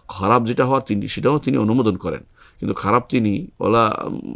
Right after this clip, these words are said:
আহ, বান্দার কোনো খারাপ তিনি, আহ, চান না। কিন্তু বান্দার খারাপ, বান্দার নিজের খারাপ চাইলে সেটা হয়, অথবা, আহ, অন্য কেউ তার খারাপ চাইলে আল্লাহ সেটাতে ছাড় দেন,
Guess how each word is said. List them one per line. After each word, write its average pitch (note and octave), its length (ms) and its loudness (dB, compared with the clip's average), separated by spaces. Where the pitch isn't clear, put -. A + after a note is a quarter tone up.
আহ, - 1300 -8
বান্দার A2+ 420 0
কোনো B2+ 180 -2
খারাপ C#3+ 320 0
তিনি, B2 280 0
আহ, - 640 -4
চান A#2+ 280 4
না। F2+ 140 -2
কিন্তু G#2 200 -2
বান্দার A2+ 260 2
খারাপ, B2+ 260 0
বান্দার B2+ 420 2
নিজের A2+ 240 2
খারাপ A2+ 320 -2
চাইলে G2+ 260 0
সেটা G#2+ 220 -6
হয়, A2+ 120 -2
অথবা, A#2 340 0
আহ, - 500 -8
অন্য G#2+ 400 2
কেউ A#2+ 180 0
তার G2+ 200 -4
খারাপ G#2 280 -4
চাইলে G#2 240 -2
আল্লাহ F#2+ 180 -2
সেটাতে G2 340 -6
ছাড় F#2+ 320 -4
দেন, F2+ 340 2